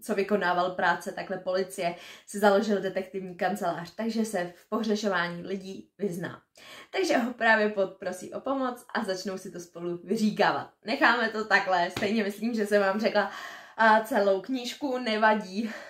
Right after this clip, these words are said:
to už ale, jestli mě sledujete, tak jste na to ode mě zvyklí. Tak jo, a to je pro dnešek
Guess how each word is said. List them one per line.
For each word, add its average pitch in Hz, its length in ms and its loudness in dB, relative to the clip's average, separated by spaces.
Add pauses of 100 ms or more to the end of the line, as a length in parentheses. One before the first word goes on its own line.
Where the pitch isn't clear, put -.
(260)
to 214 80 6
už 214 120 0
ale, 190 300 2 (140)
jestli 214 300 -2
mě 214 140 0
sledujete, 190 520 -2
tak - 180 -12
jste - 180 -8
na 180 140 -4
to - 100 -10
ode 170 240 -4
mě 170 200 -4
zvyklí. 175 580 -8 (260)
Tak 302 200 0
jo, 254 200 2 (140)
a 240 360 4
to 240 140 -2
je 233 160 4
pro 226 220 -2
dnešek 208 640 -2